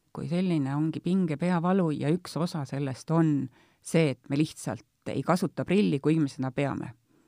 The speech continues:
Kui me ei taha kogu aeg seda prilli kasutada, siis näiteks, ütleme, lähitöös või autosõidus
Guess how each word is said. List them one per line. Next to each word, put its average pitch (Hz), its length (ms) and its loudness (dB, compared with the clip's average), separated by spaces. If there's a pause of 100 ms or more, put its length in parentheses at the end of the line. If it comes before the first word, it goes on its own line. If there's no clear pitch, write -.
(640)
Kui 233 160 10
me 254 80 12
ei 175 80 4
taha 135 160 -2 (100)
kogu 180 380 2
aeg 123 160 -6
seda 131 200 -6
prilli 135 360 0
kasutada, 135 560 -6
siis - 240 -6
näiteks, 156 560 -4
ütleme, 135 320 -4
lähitöös 151 800 2
või 147 160 0
autosõidus 151 960 2